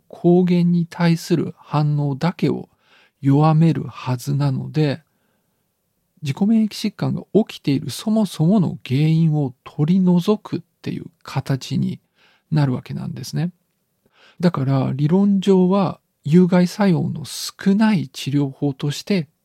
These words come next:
期待が持てるわけなんです。ただ、こういうふうに抗原を使って免疫寛容を起こさせようっ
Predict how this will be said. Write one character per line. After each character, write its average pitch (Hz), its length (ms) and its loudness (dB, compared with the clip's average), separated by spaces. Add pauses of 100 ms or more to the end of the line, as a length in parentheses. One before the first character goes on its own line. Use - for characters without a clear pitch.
(260)
期 - 180 -16
待 143 220 0
が 135 260 -4
持 131 200 0
て 170 120 2
る 135 120 0
わ 139 100 -8
け 127 140 -8
な 123 140 -6
ん - 60 -8
で 131 120 -10
す。 - 260 -12 (2000)
た 160 120 0
だ、 131 480 -4 (460)
こ 180 180 2
う 202 80 6
い 208 40 4
う 202 100 2
ふ 220 140 0
う 180 80 6
に 123 200 -2 (100)
抗 196 360 4
原 190 220 2
を 190 180 2
使 - 320 -6
っ 175 100 -2 (280)
て 196 260 4
免 156 340 2
疫 - 140 -6
寛 180 240 4
容 139 120 0
を 123 260 -6 (100)
起 135 100 0
こ 165 220 -2
さ 175 180 -4
せ 170 160 -2
よ 165 300 4
う - 20 -10
っ - 20 -10